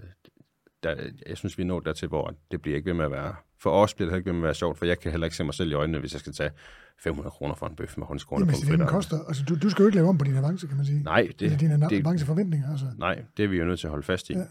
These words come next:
Speaker 1: Men altså, jeg ved også bare
Speaker 2: Ligesom alle andre fag.
Speaker 1: Ja, ja,
Speaker 2: Altså,
Speaker 1: men
Speaker 2: der er jo ikke nogen, der tænker, der er jo ikke nogen, der tænker på, "Ej, hvad siger kunderne, hvis jeg sætter benzinen op til?"
Speaker 1: Nej, ja.
Speaker 2: Det er jo bare
Speaker 1: Altså,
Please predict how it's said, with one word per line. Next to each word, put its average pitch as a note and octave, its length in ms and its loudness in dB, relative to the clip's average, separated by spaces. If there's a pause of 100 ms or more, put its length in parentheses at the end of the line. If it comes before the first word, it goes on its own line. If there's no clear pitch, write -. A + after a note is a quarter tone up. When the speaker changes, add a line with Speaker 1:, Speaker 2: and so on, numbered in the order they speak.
(160)
Speaker 1:
Men E2+ 140 0
altså, D#2+ 180 0
jeg E2+ 140 2
ved G2+ 140 4
også F2 180 2
bare F3+ 100 6
Speaker 2:
Ligesom F#3 160 10
alle F3 140 10
andre D3+ 160 4
fag. D3 340 2
Speaker 1:
Ja, G#2+ 160 2
ja, A2+ 160 2 (160)
Speaker 2:
Altså, - 120 2
Speaker 1:
men D#3 40 -2
Speaker 2:
der E3+ 60 6
er E3+ 40 8
jo F3+ 60 12
ikke G#3 100 12
nogen, A3 120 12
der F#3+ 60 12
tænker, F#3+ 220 10
der F#3 120 8
er - 20 12
jo F#3 40 10
ikke G3 60 10
nogen, G3+ 100 12
der D#3+ 60 8
tænker F#3 140 10
på, D#3 160 10
"Ej, D#3+ 240 6
hvad C#3 100 4
siger E3 180 4
kunderne, F3 280 8
hvis D3 120 6
jeg D3+ 80 2
sætter D3+ 160 4
benzinen D3 380 6
op D3+ 160 2
til?" C#3 240 0 (420)
Speaker 1:
Nej, F#2+ 320 -2
ja. - 60 -10 (140)
Speaker 2:
Det - 120 -10
er A#3+ 40 6
jo A3+ 80 10
bare D#3+ 320 8
Speaker 1:
Altså, - 80 -4